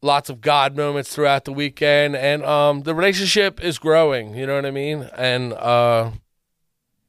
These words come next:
I am happy with it. Do I have second thoughts sometimes? Yeah, like, I still think about, "This isn't working for me. I wanna go back to Jay."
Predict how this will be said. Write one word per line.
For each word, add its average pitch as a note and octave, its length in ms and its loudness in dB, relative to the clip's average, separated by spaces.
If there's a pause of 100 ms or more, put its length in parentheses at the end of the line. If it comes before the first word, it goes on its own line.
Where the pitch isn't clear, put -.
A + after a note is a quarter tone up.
I E3+ 160 2
am A3+ 140 2
happy F3 360 2
with C3+ 240 -4
it. A#2+ 140 -8
Do D3+ 140 -2
I D3+ 100 4
have E3+ 220 -2
second F3 300 -8
thoughts F#3 260 -4
sometimes? F#3 460 -6
Yeah, D#3+ 240 0
like, B2 200 0
I C#3 120 2
still D#3 400 0
think C#3+ 240 -4
about, C3+ 440 2 (680)
"This C#3 180 0
isn't C3+ 260 -2
working C3 240 0
for B2 120 -8
me. A#2+ 200 -2
I A#2+ 60 2
wanna A#2+ 200 0
go A#2 120 0
back A2 220 2
to G#2+ 80 -12
Jay." G2+ 380 -2